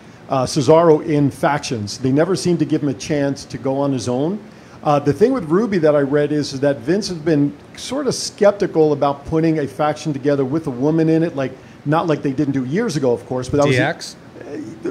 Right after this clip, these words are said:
Speaker 1: but that was years ago. That was a different era of wrestling. And is the women's division on Raw strong enough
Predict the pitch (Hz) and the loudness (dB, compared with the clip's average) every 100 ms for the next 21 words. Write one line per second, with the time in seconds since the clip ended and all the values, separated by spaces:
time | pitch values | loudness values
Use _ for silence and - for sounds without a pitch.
0 | 170 208 202 - 147 156 151 160 254 247 | -2 0 0 0 0 2 0 0 -2 -2
1 | 135 95 135 165 135 139 160 147 139 - | -6 -4 -2 -2 -2 0 0 -2 -4 2
2 | 160 156 143 113 135 202 - 135 107 120 | 4 4 2 0 2 2 0 -4 -4 -8
3 | - - - 156 147 151 185 156 185 165 | -12 -20 -6 0 0 2 2 4 4 4
4 | 175 170 120 143 131 156 156 147 143 151 | 4 2 2 0 2 2 2 2 2 2
5 | 143 - 160 165 233 151 120 135 - | 2 0 0 2 2 0 0 -4 -8